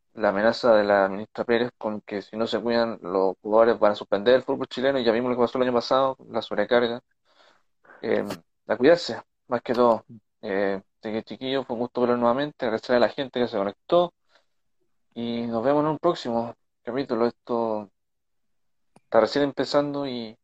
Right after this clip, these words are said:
y ojalá vamos a seguir, mm, dando a lo mejor información de deporte, entretención, conversa, y eso.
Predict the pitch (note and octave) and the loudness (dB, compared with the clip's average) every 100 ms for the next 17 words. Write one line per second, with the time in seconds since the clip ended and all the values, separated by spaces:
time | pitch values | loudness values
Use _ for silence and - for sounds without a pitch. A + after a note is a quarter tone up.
0 | _ _ _ - - - A2 A#2 C3 B2 | _ _ _ -20 -18 -4 2 4 6 4
1 | - C3 D3 - _ _ _ _ _ _ | 0 -6 -6 -10 _ _ _ _ _ _
2 | _ _ _ _ - G#2 F#2+ F#2+ _ A2 | _ _ _ _ -16 -10 -10 -10 _ 0
3 | A#2 A#2 G#2+ G2+ A2+ A2 A2 G#2+ - A2 | 4 4 2 0 -4 -6 -6 -8 -8 -6
4 | G2 B2+ B2+ A#2+ A2 G2+ F#2+ G#2 - C3 | -2 2 2 2 -4 -6 -6 -8 -8 -6
5 | C3 B2 - _ _ _ _ _ - G#2+ | -6 -6 -10 _ _ _ _ _ -18 -12
6 | G#2 B2+ C#3 - - B2 - _ - _ | -2 2 2 0 -6 -8 -10 _ -20 _
7 | _ _ - - D3+ - | _ _ -20 -10 -10 -10